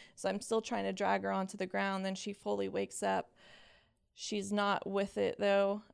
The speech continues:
Um, so while she's kind of out of it still, I'm like, "This is my chance. Throw on Capno, do a full twelve lead." And she was back into a perfect sinus rhythm. Twelve lead was completely unremarkable. Um,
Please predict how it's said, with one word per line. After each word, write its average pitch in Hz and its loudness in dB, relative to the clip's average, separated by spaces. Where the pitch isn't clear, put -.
Um, 185 0
so 208 2
while 196 6
she's 208 -4
kind 202 0
of 185 -2
out 196 2
of 196 -2
it - -4
still, 180 2
I'm 180 0
like, 170 -4
"This 185 -6
is 190 -12
my 170 -2
chance. 170 -4
Throw 175 0
on 180 -4
Capno, 180 -2
do 202 2
a 190 0
full 190 0
twelve 180 0
lead." 180 0
And 185 0
she - -4
was 185 0
back 180 4
into 190 -2
a 175 -2
perfect 190 -4
sinus 185 -6
rhythm. 185 -2
Twelve 190 -2
lead 185 0
was 180 -4
completely 196 -4
unremarkable. 175 -2
Um, 185 0